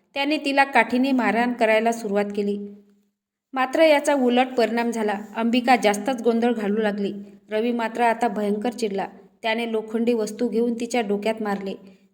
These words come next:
ती रक्तबंबाळ होऊन खाली प-, कोसळली आणि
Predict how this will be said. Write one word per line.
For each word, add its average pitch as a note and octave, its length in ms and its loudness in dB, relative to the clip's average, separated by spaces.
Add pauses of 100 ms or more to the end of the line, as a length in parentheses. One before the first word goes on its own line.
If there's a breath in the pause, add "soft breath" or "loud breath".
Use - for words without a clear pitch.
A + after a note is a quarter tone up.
(120)
ती C4+ 120 -2
रक्तबंबाळ G#3+ 680 0
होऊन A#3+ 240 0
खाली G3 240 -2
प-, A3+ 120 -4
कोसळली G#3 640 -2 (540 loud breath)
आणि B3 260 -2